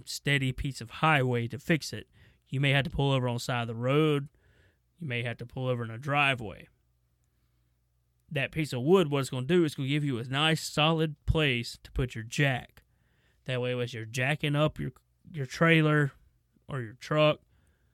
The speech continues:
whatever you have to do, it's gonna give it nice solid. That way, it doesn't push down. Say if you had to pull over on dirt, it's not gonna push down into the dirt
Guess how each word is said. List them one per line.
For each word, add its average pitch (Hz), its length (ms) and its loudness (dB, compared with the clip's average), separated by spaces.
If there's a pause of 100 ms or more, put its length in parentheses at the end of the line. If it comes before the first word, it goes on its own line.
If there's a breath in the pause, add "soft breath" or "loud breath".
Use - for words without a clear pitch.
(440)
whatever 151 300 4
you 143 100 6
have 143 180 2
to 120 80 -8
do, 151 340 4
it's 131 120 -2
gonna 135 140 -2
give 131 120 -2
it - 80 -12
nice 143 280 2
solid. 135 420 2
That 127 100 0
way, 123 360 0 (300)
it 147 60 -6
doesn't 131 320 -2
push 165 300 4
down. 135 320 0
Say 123 160 -2
if 139 60 -4
you 139 60 -2
had 127 60 -2
to 123 60 -4
pull 147 160 0
over 131 160 2
on 131 140 -4
dirt, 143 340 0 (400 soft breath)
it's - 180 -4
not 139 180 0
gonna 127 140 -6
push 160 320 2
down 127 480 0 (260)
into 143 320 0
the 123 120 -6
dirt 143 420 2